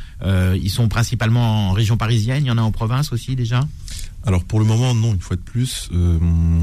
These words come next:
Speaker 2: on a des partenaires avec qui on est en accord sur,
Speaker 1: Mhm.
Speaker 2: euh, l'échelle nationale, mais, euh, qui seront, qui sont pas pour le moment répertoriés sur l'application parce qu'on se concentre vraiment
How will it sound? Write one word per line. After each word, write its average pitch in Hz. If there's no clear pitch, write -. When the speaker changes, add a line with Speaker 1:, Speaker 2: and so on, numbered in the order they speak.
Speaker 2:
on 92
a 131
des 95
partenaires 87
avec 78
qui -
on 80
est 78
en 80
accord 95
sur, 85
Speaker 1:
Mhm. 85
Speaker 2:
euh, 73
l'échelle 82
nationale, 87
mais, 113
euh, 90
qui -
seront, -
qui -
sont 92
pas 80
pour 98
le 90
moment 90
répertoriés 85
sur 90
l'application 82
parce 95
qu'on -
se -
concentre -
vraiment 101